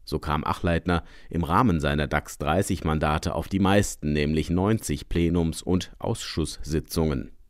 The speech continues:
Allerdings veröffentlichen nicht alle dax-Konzerne die Anwesenheit ihrer Aufsichtsräte in den Sitzungen. Das kritisiert Christiane Hölz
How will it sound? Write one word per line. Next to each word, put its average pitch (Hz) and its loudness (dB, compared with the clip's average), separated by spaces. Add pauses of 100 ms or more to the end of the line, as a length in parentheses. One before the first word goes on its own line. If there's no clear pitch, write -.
(440)
Allerdings 87 0
veröffentlichen 101 0
nicht - 0
alle 113 0
dax-Konzerne 80 0
die 82 -2
Anwesenheit 80 2
ihrer 80 0
Aufsichtsräte 82 -2
in 82 0
den 80 -2
Sitzungen. 76 -2 (600)
Das - -2
kritisiert 104 0
Christiane 95 2
Hölz 98 2